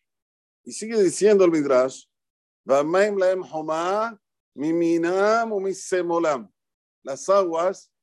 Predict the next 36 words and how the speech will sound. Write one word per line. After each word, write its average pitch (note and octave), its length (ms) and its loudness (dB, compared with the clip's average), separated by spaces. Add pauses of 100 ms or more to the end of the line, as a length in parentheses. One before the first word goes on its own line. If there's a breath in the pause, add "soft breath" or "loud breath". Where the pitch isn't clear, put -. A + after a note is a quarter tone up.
(540)
la, A#2+ 260 -10
la B2+ 220 -4
traducción, E3 800 2 (480)
Peshutá, D#3 760 2
eh, A#2 380 -8
la, A2 240 -4
la G#2+ 160 -6
simple, D3+ 500 2
quiere E3 220 2
decir D#3+ 260 -2
que E3 100 0
eran F3 140 4
como E3+ 260 -4
murallas, D#3+ 520 4 (640)
a D#3 160 -6
su D3 180 -14
diestra G3 800 2
y G3+ 60 -2
a G3 80 0
su F3 140 -16
siniestra. F3 580 -6
O A#2+ 40 -8
sea, D3 360 0 (220)
a - 100 -2
la D3+ 140 2
derecha F3+ 520 2
era D#3 380 -2 (340)
aguas E3 400 -4
que - 120 -18
estaban D#3+ 320 -4
totalmente D3 760 -8
como D#3 400 2
Homa, C#3+ 600 0
como B2+ 140 -12
una C3+ 120 -4
muralla, D#3+ 680 0